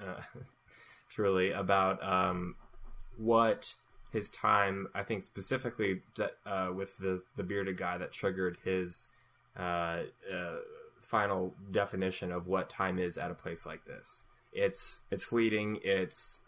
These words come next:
one breath. You know, it's, it can be an amazing thing, but, you know, it's gone after the breath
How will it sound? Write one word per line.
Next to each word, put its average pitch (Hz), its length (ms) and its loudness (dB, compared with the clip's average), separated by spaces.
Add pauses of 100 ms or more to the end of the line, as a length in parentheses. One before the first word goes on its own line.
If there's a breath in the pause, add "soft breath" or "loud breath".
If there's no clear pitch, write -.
(120)
one 107 320 2
breath. 98 520 2 (640)
You 92 140 -2
know, 90 200 0
it's, 90 180 -4
it 104 140 -6
can 104 120 -6
be 104 80 0
an 101 80 2
amazing 101 400 0
thing, 95 320 -2
but, 90 340 -2
you 95 200 -4
know, 90 220 -4
it's 90 180 -8
gone 92 320 2
after 90 260 -4
the 87 80 -4
breath 85 340 -6